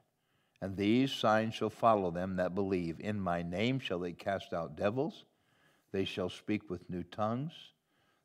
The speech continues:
They shall take up serpents, and if they drink any deadly thing, it shall not hurt them.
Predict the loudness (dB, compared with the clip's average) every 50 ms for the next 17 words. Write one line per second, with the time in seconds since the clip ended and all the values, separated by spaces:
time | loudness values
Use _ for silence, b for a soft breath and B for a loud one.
0 | -4 -2 -2 -2 0 -2 -4 -2 0 2 2 2 2 0 0 0 -2 -6 -2 0
1 | 0 0 0 -2 -4 -4 -4 -4 -4 -4 -2 -2 -4 -4 -4 -4 -4 -4 -4 -4
2 | -4 -2 -2 -2 -2 -4 -4 -2 -2 -2 -2 -2 0 2 2 2 2 0 0 -2
3 | -2 -4 -4 -2 -2 0 0 -2 -2 -4 -4 -4 -2 0 0 0 0 -4 -6 -6
4 | -4 -2 -2 -2 -2 0 0 0 0 0 -4